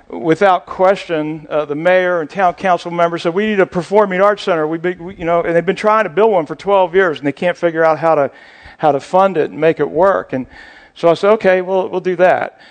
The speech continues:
Um, the next picture. This is a connector building between the Performing Arts Theater and the barn to your right.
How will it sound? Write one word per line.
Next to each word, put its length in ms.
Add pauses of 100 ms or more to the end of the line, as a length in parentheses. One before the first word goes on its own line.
(200)
Um, 500 (640)
the 40
next 340
picture. 480 (560)
This 180
is 160
a 100
connector 580
building 360
between 580
the 420
Performing 520
Arts 320
Theater 400
and 440
the 80
barn 840 (100)
to 140
your 180
right. 440